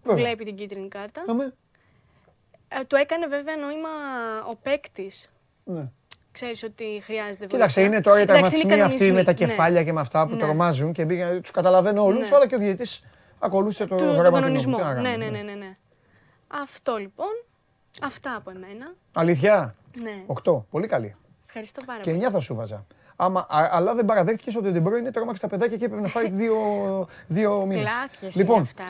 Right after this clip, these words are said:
Speaker 2: πλάκες
Speaker 1: και
Speaker 2: είναι.
Speaker 1: τώρα με το που θα μπει το είκοσι δύο,
Speaker 2: Ναι.
Speaker 1: μία φορά την εβδομάδα,
Speaker 2: Για πες μου.
Speaker 1: μία φορά την
Speaker 2: Ναι.
Speaker 1: εβδομάδα θα αφήνουμε το κινητό σπίτι.
Speaker 2: Μία φορά την εβδομάδα.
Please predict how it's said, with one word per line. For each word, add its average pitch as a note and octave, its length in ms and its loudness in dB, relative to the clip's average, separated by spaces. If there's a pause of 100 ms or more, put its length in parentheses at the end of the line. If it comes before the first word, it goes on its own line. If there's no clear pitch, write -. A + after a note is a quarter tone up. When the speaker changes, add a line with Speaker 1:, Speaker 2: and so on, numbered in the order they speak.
Speaker 2:
πλάκες G#3 440 -16
Speaker 1:
και G3 100 2
Speaker 2:
είναι. F#3 80 4
Speaker 1:
τώρα B3+ 180 12
με A#3+ 80 2
το G3+ 80 0
που E3+ 60 0
θα F3 120 6
μπει F3 80 2
το - 80 0
είκοσι G#3 260 0
δύο, F3+ 460 6
Speaker 2:
Ναι. G3 80 -2
Speaker 1:
μία A3+ 220 2
φορά F#3 400 4
την F3 160 -4
εβδομάδα, C#3 760 0
Speaker 2:
Για G#3 220 -10
πες F#3 240 -10
μου. D#3 60 0
Speaker 1:
μία G3+ 180 2
φορά G3 200 0
την G3 100 -6
Speaker 2:
Ναι. F3+ 60 0
Speaker 1:
εβδομάδα E3+ 600 0
θα F3+ 200 0
αφήνουμε A#3 560 -2
το F3+ 320 -2
κινητό F3 260 -4
σπίτι. C#3 340 -6 (840)
Speaker 2:
Μία B3+ 160 -6
φορά C4+ 140 -6
την C#4 120 -6
εβδομάδα. B3+ 560 -10